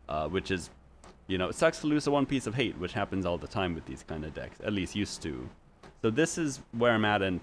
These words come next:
I will be definitely messing with this in the future 'cause I think it's pretty promising. The other one I wanna mention, you know, I talked with Zach when I was messing with all these Saga things, it's like, you know, someone's gotta make the Urza Saga Omnath deck. Like, someone's gotta do it.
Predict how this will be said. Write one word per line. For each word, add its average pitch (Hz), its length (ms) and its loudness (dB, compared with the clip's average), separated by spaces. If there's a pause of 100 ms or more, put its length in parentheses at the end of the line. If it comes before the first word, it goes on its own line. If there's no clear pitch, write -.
(120)
I 95 80 4
will 101 120 4
be 92 220 0
definitely 98 300 0
messing 98 220 2
with 92 100 0
this 90 160 -2
in 87 80 -2
the 76 80 -6
future 98 500 0
'cause 90 160 -2
I 85 60 2
think 101 200 -4
it's 85 120 -6
pretty 80 180 -8
promising. 95 720 0 (440)
The 107 240 2
other 156 400 6
one 117 180 4
I 113 100 4
wanna 110 260 4
mention, 98 720 0
you 101 80 2
know, 95 80 2
I 95 80 4
talked 131 260 0
with 107 140 0
Zach 117 280 4
when 101 120 2
I - 20 4
was 98 140 -2
messing 98 160 0
with 98 100 2
all 90 80 0
these 80 160 -6
Saga 147 340 6
things, 104 360 0
it's 90 160 -6
like, 90 180 -2
you 107 60 2
know, 107 320 4 (400)
someone's 196 560 2
gotta 165 260 8
make 151 260 4
the 120 80 4
Urza 127 300 2
Saga 117 320 4
Omnath 92 560 2
deck. - 340 -14
Like, 71 240 -12
someone's 147 540 4
gotta 113 300 6
do 92 160 2
it. 82 160 -2